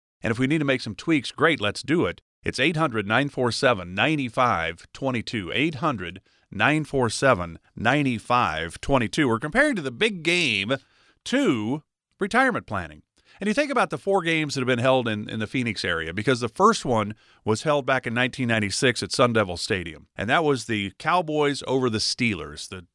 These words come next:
dominant teams back in the day. I think the Cowboys win their, like, fifth Super Bowl with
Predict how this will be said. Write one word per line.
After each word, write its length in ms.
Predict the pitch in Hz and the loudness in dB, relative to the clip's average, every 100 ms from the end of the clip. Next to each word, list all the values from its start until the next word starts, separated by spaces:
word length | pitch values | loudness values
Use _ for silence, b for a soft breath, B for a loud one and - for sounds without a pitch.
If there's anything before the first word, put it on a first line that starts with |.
| - | -4
dominant 440 | 117 127 123 110 | 2 2 2 -4
teams 220 | - 117 107 | -2 -2 0
back 140 | 113 | 0
in 60 | 113 | 0
the 80 | |
day. 60 | 120 | 0
I 40 | |
think 160 | 110 147 | 0 -4
the 80 | 101 | 0
Cowboys 420 | 117 117 113 101 | 2 4 2 0
win 140 | 107 | -2
their, 160 | 107 98 | 0 0
like, 200 | 98 95 | -2 -4
fifth 180 | 123 110 | -6 -6
Super 320 | - 110 101 | -6 -6 -6
Bowl 300 | 92 90 87 b b | -6 -8 -10 b b
with 340 | 98 107 - | 0 0 -2